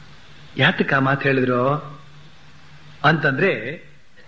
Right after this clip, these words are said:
ಶ್ರೀರಾಮಕೃಷ್ಣರು ಆ ವಿದ್ಯಾಸಾಗರನ ಮನೆಗೆ ಹೋದದ್ದು ಆಗಸ್ಟ್ ಐದನೇ ತಾರೀಕು ಶನಿವಾರ, ಇವತ್ತು ಆರನೇ ತಾರೀಕು ಅಷ್ಟೇನೆ. ಇದು ಕೂಡ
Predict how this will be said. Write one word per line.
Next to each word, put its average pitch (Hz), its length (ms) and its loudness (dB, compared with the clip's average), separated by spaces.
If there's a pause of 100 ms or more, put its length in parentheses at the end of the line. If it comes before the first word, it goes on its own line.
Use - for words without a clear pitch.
(540)
ಶ್ರೀರಾಮಕೃಷ್ಣರು 185 1300 0 (1000)
ಆ 131 300 2
ವಿದ್ಯಾಸಾಗರನ 156 920 -2
ಮನೆಗೆ 131 340 -2
ಹೋದದ್ದು 139 880 -2 (1400)
ಆಗಸ್ಟ್ 170 720 0
ಐದನೇ 175 380 2
ತಾರೀಕು 160 420 -2
ಶನಿವಾರ, 147 380 2 (1700)
ಇವತ್ತು 185 320 4
ಆರನೇ 135 320 2
ತಾರೀಕು 120 320 -4
ಅಷ್ಟೇನೆ. 110 340 -8 (2250)
ಇದು 247 200 6
ಕೂಡ 226 220 0